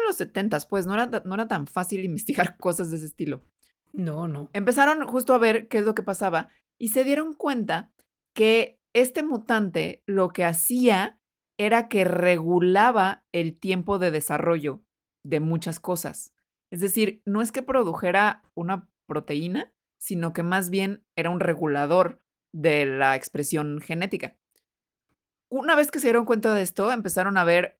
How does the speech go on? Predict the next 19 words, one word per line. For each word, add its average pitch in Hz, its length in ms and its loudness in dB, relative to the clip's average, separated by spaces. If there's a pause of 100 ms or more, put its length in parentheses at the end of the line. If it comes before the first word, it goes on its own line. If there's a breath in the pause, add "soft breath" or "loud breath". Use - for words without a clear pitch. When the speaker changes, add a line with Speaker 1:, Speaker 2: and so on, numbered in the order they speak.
(100)
Speaker 1:
otro, 220 420 2
que - 80 -6
existían 190 540 -6
otros 226 360 0
mutantes 180 680 -2 (140)
que 185 120 0
también 196 800 -2
lo 220 140 0
que 208 100 -2
producían 170 680 -6
eran 175 240 -4
defectos 160 500 -6
en 160 100 -10
el 143 120 -12
desarrollo 151 680 -4
y 156 80 -14
empezaron 151 420 -10
a 151 60 -6
caracterizarlos, 143 960 -10